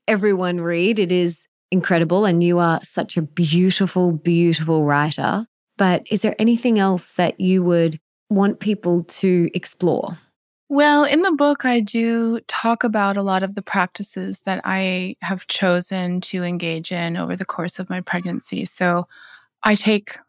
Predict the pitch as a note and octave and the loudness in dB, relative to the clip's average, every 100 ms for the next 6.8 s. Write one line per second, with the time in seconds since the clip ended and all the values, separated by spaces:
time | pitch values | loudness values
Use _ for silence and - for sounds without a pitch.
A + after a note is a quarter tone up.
0 | _ - G3+ - G3+ - - F#3+ F#3+ G3 | _ -6 -4 -2 -6 -4 -6 -4 -4 -6
1 | F#3 F3+ F3+ F#3+ - F#3+ F#3 G#3 A3 A3+ | -6 -4 -4 -8 -8 -6 0 2 4 2
2 | A3 A3 G#3+ _ _ _ - F#3 F#3 F#3 | 0 -2 -6 _ _ _ -10 -8 -6 -6
3 | G3 G3 G3 F#3+ G3 - G3+ F#3+ G3 G3 | -4 -2 0 -2 -4 -6 -2 0 2 0
4 | G3 F3+ F3+ - F3+ - F#3 F3+ - - | 0 -2 -4 -6 -6 -4 -4 -6 -8 -16
5 | - _ G3+ F#3+ F#3+ F3+ F3+ F#3 F#3 F#3 | -20 _ -8 -6 -4 -4 -2 -4 -4 -4
6 | F#3 F3 F3+ - A3 G#3 F#3+ - | -6 -6 -10 -2 0 2 0 -6